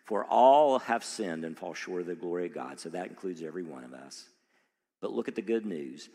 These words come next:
"And are justified freely by his grace through the redemption that came by Christ Jesus.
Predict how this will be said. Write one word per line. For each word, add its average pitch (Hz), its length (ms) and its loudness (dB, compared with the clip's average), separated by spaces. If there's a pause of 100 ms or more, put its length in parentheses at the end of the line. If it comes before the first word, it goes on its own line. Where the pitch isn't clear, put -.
(320)
"And 120 160 0
are 107 140 2
justified 123 960 2
freely 143 560 2
by 101 220 2
his 135 320 0
grace 104 320 2
through 120 220 -2
the 104 100 0
redemption 117 640 2
that 131 160 -4
came 98 340 -4
by 78 140 -2
Christ 90 420 -8
Jesus. 80 640 -12